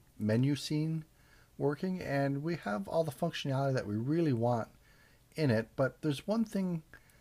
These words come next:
that I've left out that I kinda wanna add.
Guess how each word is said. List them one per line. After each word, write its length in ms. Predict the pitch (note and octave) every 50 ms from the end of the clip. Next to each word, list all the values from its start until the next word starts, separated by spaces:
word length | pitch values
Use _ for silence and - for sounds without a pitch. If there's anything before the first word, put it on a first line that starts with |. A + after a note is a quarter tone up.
| - - - - - - - _ -
that 120 | F3+ E3
I've 180 | D3 C3 - -
left 280 | C#3+ D3 - - -
out 200 | B2+ C3 C3+ - -
that 80 | C3+ B2
I 120 | A#2+ A#2+
kinda 440 | A#2 - - - - G3 G3+ G3 F3+
wanna 220 | E3 D#3 D3 C#3
add. 440 | - - G#2+ A2+ B2 C3+ D#3 E3 E3+